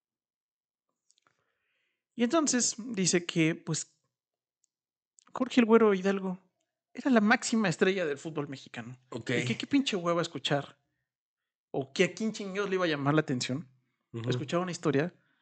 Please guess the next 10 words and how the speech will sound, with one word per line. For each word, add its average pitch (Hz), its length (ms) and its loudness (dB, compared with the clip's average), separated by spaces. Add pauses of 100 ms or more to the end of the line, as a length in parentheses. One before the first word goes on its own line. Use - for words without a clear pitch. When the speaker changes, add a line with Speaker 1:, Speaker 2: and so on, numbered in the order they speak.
(160)
Speaker 1:
donde 160 220 6
el 170 140 10
ídolo 196 360 12
de 151 100 12
todo 165 240 10
México 160 500 -4 (680)
se - 120 -4
muere, 196 240 -6
güey. - 200 -20 (960)
Speaker 2:
Ok. 101 240 -10